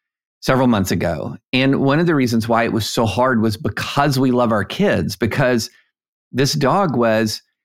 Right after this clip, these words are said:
especially my son's, like, every time he'd come home from school, he would say, "Where's my best friend?" You know, and here comes our dog charging in to see him. And <laughs> our,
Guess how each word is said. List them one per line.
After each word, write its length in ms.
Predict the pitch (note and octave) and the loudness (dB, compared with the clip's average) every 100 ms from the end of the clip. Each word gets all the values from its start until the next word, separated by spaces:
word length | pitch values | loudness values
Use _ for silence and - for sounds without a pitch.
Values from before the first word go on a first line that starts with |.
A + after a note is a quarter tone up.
| _ _ | _ _
especially 400 | C3+ - E3 - | -4 0 0 2
my 160 | B2+ G#2+ | 2 2
son's, 420 | - D#3 D#3+ A#2 | 0 0 2 2
like, 220 | G#2 G#2 - | 0 -2 -2
every 240 | C3+ E3 | 0 0
time 260 | D#3 D3 C3+ | 0 0 2
he'd 180 | B2+ A2 | 0 -2
come 240 | - A2 | 0 0
home 480 | F2 B2 B2 G#2 F#2+ | 0 0 2 0 0
from 180 | F#2+ F#2+ | -2 -4
school, 480 | - G3 G3+ A2+ F#2+ | -2 0 2 0 0
he 120 | A#2+ | 0
would 140 | A#2 | 0
say, 140 | A#2 G#2+ | 0 0
"Where's 340 | A2 A#2+ A2 | 2 0 0
my 100 | A2 | 0
best 260 | F#2+ G2 - | 0 -2 -2
friend?" 360 | F#2 D2+ - _ _ _ _ _ _ _ _ | -4 -4 -8 _ _ _ _ _ _ _ _
You 140 | A#2+ G#2+ | 0 2
know, 280 | G2+ G2 | 2 0
and 180 | - G2+ | 0 0
here 160 | G#2+ A2 | 2 0
comes 600 | A#2+ A#2 A2+ A2+ G#2+ - - | 0 0 2 0 -2 -8 -2
our 120 | B2 | 0
dog 540 | A#2 G2+ G2+ G2+ G2 G#2 - _ | 2 2 2 0 -2 -4 -10 _
charging 580 | - - A2+ A2 A2 G#2+ | -4 0 0 0 0 0
in 180 | G#2 G#2 | 0 -2
to 60 | F#2+ | -4
see 260 | - G2 | -2 -2
him. 340 | F#2+ F#2 F2+ F2 _ _ _ - | 0 0 -2 -6 _ _ _ -2
And 240 | B2+ A2 - - - | 0 -2 -6 -20 -10
<laughs> 260 | C#3+ - | -10 -4
our, 300 | C#3+ C#3+ - | -2 0 -4